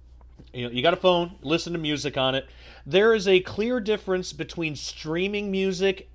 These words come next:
and listening to downloaded music. So on my phone, I have music that I stream from some other source, and I have music that's actually downloaded and stored on the phone itself. And there's a difference.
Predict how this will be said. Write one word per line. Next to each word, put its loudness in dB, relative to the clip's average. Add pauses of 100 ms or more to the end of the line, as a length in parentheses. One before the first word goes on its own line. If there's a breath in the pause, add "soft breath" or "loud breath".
(100)
and 0
listening -2
to -6
downloaded 0
music. -12 (320 loud breath)
So 4
on 2
my 2
phone, -2 (560)
I 2
have 6
music 0
that 4
I 6
stream -4 (640)
from 2
some -4
other 0
source, -4 (400 soft breath)
and -4
I 4
have 2
music 0
that's -2
actually -2
downloaded 0
and -6
stored 0
on 0
the -4
phone -4
itself. -8 (520 soft breath)
And -4
there's -2
a -6
difference. -4